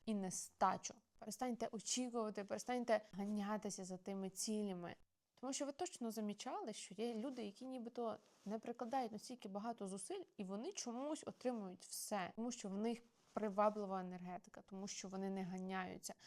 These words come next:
Не будуйте очікувань на рахунок людей, на рахунок роботи, тому що наше життя, воно швидко змінне, воно як течія, воно постійно рухається, і в долю секунди ви можете змінити своє життя. Одним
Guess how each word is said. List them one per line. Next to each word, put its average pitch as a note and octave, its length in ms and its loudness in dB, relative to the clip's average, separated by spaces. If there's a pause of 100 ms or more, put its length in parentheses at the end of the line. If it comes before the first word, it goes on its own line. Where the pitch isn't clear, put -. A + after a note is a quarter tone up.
Не G#3 80 0
будуйте D4 360 2
очікувань A3+ 640 0
на F#3 120 -2
рахунок D4 440 -4
людей, F#3+ 640 0
на G#3 120 -8
рахунок E4 440 -6
роботи, A3+ 520 0 (100)
тому A#3+ 140 2
що B3+ 100 0
наше C4 240 2
життя, A#3 340 0
воно B3 340 0
швидко - 340 -4
змінне, G3 300 0
воно F#3 160 0
як B3 120 -4
течія, G#3+ 520 0
воно F#3 200 -4
постійно A#3+ 500 2
рухається, G#3 600 2 (120)
і G#3+ 80 -4
в - 100 -6
долю E4 280 6
секунди D#4 640 0 (240)
ви C4 320 6
можете A#3 540 2
змінити F#3+ 480 -2
своє F#3 480 -2
життя. F#3 340 0 (340)
Одним B3+ 440 2